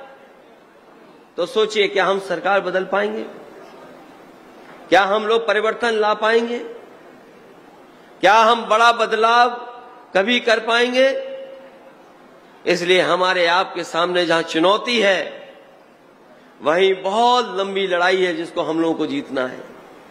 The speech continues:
वैसे तो हम लोगों ने जब चुनाव के समय पर चुनावी जनसभा देखी थी,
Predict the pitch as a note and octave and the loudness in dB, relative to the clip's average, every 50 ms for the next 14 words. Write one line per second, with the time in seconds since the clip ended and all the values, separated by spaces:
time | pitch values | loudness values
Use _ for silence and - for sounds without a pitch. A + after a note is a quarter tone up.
0 | - - - - - - - - - - - - - - - B2 F3 G3+ G#3 A3 | -20 -20 -20 -20 -20 -20 -20 -20 -20 -20 -20 -20 -20 -4 2 4 4 4 4 0
1 | B3+ A#3+ A3 B3 C4 A#3 G3+ A3 A3 A#3 A#3 A#3 A3+ B3 B3 B3+ B3 A#3+ B3 A#3+ | -2 -2 0 2 2 2 2 0 -2 0 0 2 2 2 2 2 2 2 0 -2
2 | - - - G#3 G#3 A3 A#3 A#3+ A#3+ A#3+ A3+ A#3+ A#3 A#3 - G#3 G#3+ A3 B3 B3 | -2 -4 -4 -2 0 2 2 2 0 0 -2 -4 -6 -4 -4 -4 -2 0 0 0
3 | - A3 A#3+ A#3+ B3 B3 B3 - - - - - - - - - - - - - | 2 2 2 2 2 -2 -6 -12 -16 -18 -20 -20 -20 -20 -20 -20 -20 -20 -20 -20
4 | - - - - - - - - - - - - - - - - - - - E3 | -20 -20 -20 -20 -20 -20 -20 -20 -20 -20 -20 -20 -20 -20 -20 -20 -20 -8 -2 0
5 | F#3 G3 G#3 A3 A#3+ B3+ C#4 C#4+ C#4 A#3+ A#3+ B3 B3 B3 B3 B3 A#3+ A#3+ B3 B3 | 2 2 4 4 4 4 2 0 0 0 0 0 0 0 -2 -2 0 2 4 4
6 | A#3+ A3+ A3+ A3+ A3+ A#3 A#3+ A3+ A3+ A3 G#3+ F#3+ E3 D3+ - | 4 4 2 0 0 -2 -4 -4 -4 -4 -4 -4 -4 -6 -10